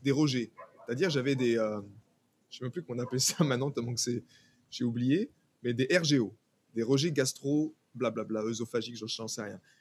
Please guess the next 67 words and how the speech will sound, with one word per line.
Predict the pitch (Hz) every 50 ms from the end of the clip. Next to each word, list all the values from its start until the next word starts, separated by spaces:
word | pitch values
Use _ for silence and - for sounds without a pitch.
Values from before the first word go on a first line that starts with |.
| _ _ -
Le | 127
problème, | - - 160 226 254 240
c'est | - 180
que | 139 -
ça | - - 151 139
me | 127 120
brûlait, | 120 120 127 139 147 165 165 151 143 165 233 254 _ _ _ _ _ _
c'est | - - - 117 -
acidifiant. | 147 147 - - - 202 170 156 143 - - 123 123 180 233 _ _ _ _ _ _ _ _ _ _ _ -
Là, | 185 220
je | 185
vais | 165 151
te | 147
dire | 180 226 180 - - -
le | 143
problème | 135 - 190 220 202
de | 156
la | 143 127
cause, | - - 131 113 104 -
tu | - 110
vois. | 117 139 180 208 -
Si | - - 196
on |
avait | 247 220 262
analysé | 240 190 175 165 170 165 247
la | 175 139
cause, « | - - 143 120 107 -
Max, | 131 135 117 - - -
ok, | - - 110
tu | - -
pues | - 120
de | 113
la | 113 131
gueule, | 156 175 156 -
attends, | - - 202 190 -
il | -
y | -
a | -
un |
problème. » | - - 135 127 110 - - _ _ _ _ _ _ _ _ _
Parce | - -
que | - - - _ _ _ _ _ _ _ _ -
naturellement, | 120 131 147 139 - 131 107 101 104 127 160 208 196 - 123
normalement, | 113 98 92 104 139 175 196
les | 147 113
gens | 117 139 160
ne | 151 117
se | - -
sentent | - 120 107 -
pas | 131
mauvais | 147 151 127 123
de |
la | 139 139
bouche. | 131 127 - - - _ _ _ _ _ _ _ _ _
Si | _ -
tu | - 165
sens | 254 247
mauvais | 214 170
de | 143 147
la | -
bouche, | 156 262 247
c'est | - -
qu'il | - -
y |
a | 95
un | 95
problème. | - 190 185 156 131 123 117